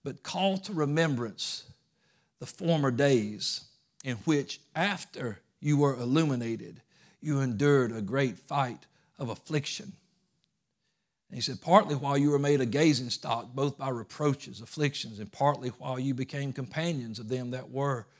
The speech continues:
so used. For you had compassion of me and my bonds. You took joyfully the spoiling of your goods, because you knew in yourselves that you have in heaven a better and an enduring substance. So cast not away, therefore, your confidence,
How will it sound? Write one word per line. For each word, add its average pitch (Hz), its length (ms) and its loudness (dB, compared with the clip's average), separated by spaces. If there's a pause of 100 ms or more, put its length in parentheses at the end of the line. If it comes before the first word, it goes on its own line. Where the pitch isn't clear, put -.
(140)
so - 280 -4
used. 135 420 2
For 139 160 -4
you 135 80 2
had 135 180 -2
compassion 147 600 0
of 123 100 -6
me 139 120 -2
and 127 100 -4
my 120 80 -4
bonds. 127 480 0 (340)
You 135 80 -8
took 147 220 0
joyfully 127 640 4 (320)
the 127 80 -10
spoiling 131 480 2
of 117 120 -2
your 120 100 0
goods, 113 340 -2 (200)
because 131 300 -8
you 165 100 -2
knew 151 260 4
in 127 140 2
yourselves 127 520 -2
that 123 160 -10
you 123 120 -8
have 120 220 -6
in 113 80 -10
heaven 123 420 -4 (320)
a 117 100 -8
better 117 500 0 (380)
and 135 260 -2
an 127 160 -6
enduring 123 400 0
substance. 143 560 0
So 170 400 4 (360)
cast 180 480 2
not 165 200 2
away, 160 380 8
therefore, 143 500 0
your 127 140 -2
confidence, 135 800 -4